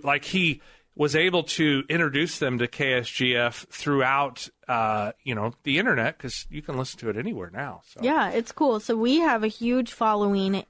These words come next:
Speaker 2: up in Wisconsin, 'cause,
Speaker 1: Oh,
Speaker 2: you know,
Speaker 1: really?
Speaker 2: Nick was up there for a long
Speaker 1: That's
Speaker 2: time.
Speaker 1: right,
Speaker 2: But
Speaker 1: yes.
Speaker 2: we also, so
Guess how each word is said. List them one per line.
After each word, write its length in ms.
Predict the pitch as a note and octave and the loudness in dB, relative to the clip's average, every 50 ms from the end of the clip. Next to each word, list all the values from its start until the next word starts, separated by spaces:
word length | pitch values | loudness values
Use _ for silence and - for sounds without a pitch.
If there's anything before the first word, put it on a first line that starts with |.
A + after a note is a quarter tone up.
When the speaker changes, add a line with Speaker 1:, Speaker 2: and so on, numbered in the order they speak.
| _ _ - | _ _ -4
Speaker 2:
up 260 | F#3+ G3 F#3+ F#3+ - - | -2 -2 -2 -4 -6 -6
in 400 | - G3 G3 F#3 E3 D#3+ F3 G3 - - - - _ - | -4 -2 -2 -2 -2 -2 -4 -4 -6 -8 -14 -20 _ -2
Wisconsin, 760 | G3 F#3+ F#3 - - G#3 F#3 F3+ F#3+ G3+ - A#3+ A#3 A#3+ B3 | -2 -2 -2 -2 0 0 2 2 0 0 0 0 2 2 4
'cause, 220 | A#3 G#3+ D#4 D#4+ | 4 2 2 2
Speaker 1:
Oh, 40 | D#4 D#4 | 2 2
Speaker 2:
you 60 | D#4+ E4 | 2 2
know, 120 | F4 F4 F4+ | 2 2 2
Speaker 1:
really? 140 | - B3 G#3+ | 2 2 2
Speaker 2:
Nick 280 | A3+ C4 C#4+ - - - - - | 2 2 0 -2 -6 -12 -12 -10
was 300 | A3 G#3+ G#3 F#3+ F#3 G3+ | -4 -2 0 0 2 0
up 160 | E3 - - | -2 -2 -2
there 200 | G3 D#3+ D#3 F#3 | 0 0 0 -2
for 140 | - - F3+ | 0 0 2
a 60 | D#3+ | 2
long 160 | E3 F#3 F#3+ | 2 2 2
Speaker 1:
That's 120 | G3+ G3+ - | 2 0 0
Speaker 2:
time. 280 | A3 G3 F3 E3 F#3 | 0 2 2 2 0
Speaker 1:
right, 380 | F#3+ G2+ G2 G2 A2+ C#3 F#3 G3 - - | 0 -2 -2 -2 0 0 -2 -4 -6 -6
Speaker 2:
But 60 | D#3+ | -2
Speaker 1:
yes. 340 | G3 A#3 A#3 G#3+ - - - | 0 2 2 2 0 0 0
Speaker 2:
we 180 | A3+ A#3+ A#3 | 2 2 4
also, 560 | A3 A3 B3+ C4+ - D#4 B3 A#3 A3 G#3 G3+ - - _ _ _ _ - - | 4 2 2 0 0 2 2 4 4 2 2 0 -4 _ _ _ _ -18 -12
so 380 | - - B3 G#3 G#3+ F#3+ - | -4 0 2 2 2 2 0